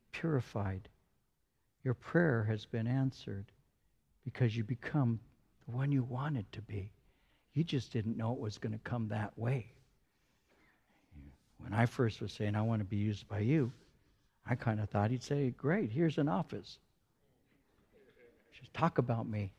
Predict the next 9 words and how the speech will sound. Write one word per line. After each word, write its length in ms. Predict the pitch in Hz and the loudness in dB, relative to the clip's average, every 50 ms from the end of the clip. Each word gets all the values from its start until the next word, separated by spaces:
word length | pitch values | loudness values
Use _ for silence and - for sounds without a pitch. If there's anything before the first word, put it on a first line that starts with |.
| _ _ | _ _
Thank 240 | - 143 - - - | -6 -6 -6 -6 -8
you, 60 | 113 | -8
Jesus." 540 | - - 110 98 92 - - 101 - - - _ _ _ _ _ _ _ _ _ _ _ _ _ _ _ _ _ _ _ _ _ _ _ _ _ | -6 -6 -6 -6 -8 -12 -18 -20 -20 -20 -20 _ _ _ _ _ _ _ _ _ _ _ _ _ _ _ _ _ _ _ _ _ _ _ _ _
But 240 | - 127 120 123 127 - - | 4 6 6 6 4 0 -4
it 120 | - 113 | -4 2
didn't 220 | - 160 160 143 127 | 4 6 8 8 6
come 220 | - 185 220 185 | 6 4 4 4
that 180 | 127 98 92 92 | 2 2 -2 -2
way. 260 | 92 95 92 92 | -4 -6 -6 -8